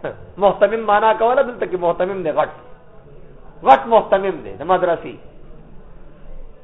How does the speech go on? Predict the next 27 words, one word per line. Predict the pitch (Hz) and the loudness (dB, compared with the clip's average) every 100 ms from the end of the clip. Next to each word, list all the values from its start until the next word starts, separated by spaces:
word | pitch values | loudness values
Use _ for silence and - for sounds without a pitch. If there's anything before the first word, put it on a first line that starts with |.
| - - - - | -18 -18 -18 -6
توبو | 277 302 294 277 277 | 2 4 4 4 4
الی | 262 | 6
الله | 262 254 240 | 8 10 8
توبة | 226 285 277 247 - 214 | 10 12 12 12 6 4
نصوحا. | 202 190 220 196 | 4 4 2 4
وای | 247 | 4
د | 269 | 8
نصوحا | 262 254 285 269 294 | 8 6 8 10 12
غونې | 269 262 220 | 12 8 6
سړي | 233 233 | 4 4
توبه | 226 208 | 4 8
وباسي. | 180 151 131 | 8 6 4
اوس | 175 | -2
یې | 196 | -2
نه | 220 | 2
وای. | 247 131 - - - - - - - - | 2 0 -6 -20 -20 -20 -20 -20 -20 -16
اوس | - | -6
یې | 143 | 0
ویلی | 185 226 | 2 2
شي. | 196 269 - - - - - - - - - - | -4 -14 -16 -20 -20 -20 -20 -20 -20 -20 -20 2
او | 175 202 | 4 6
زه | 247 | 6
لا | 240 | 6
طالب | 233 214 247 | 8 4 6
هم | 240 180 | 0 -2
نه | |
وم. | 127 | -4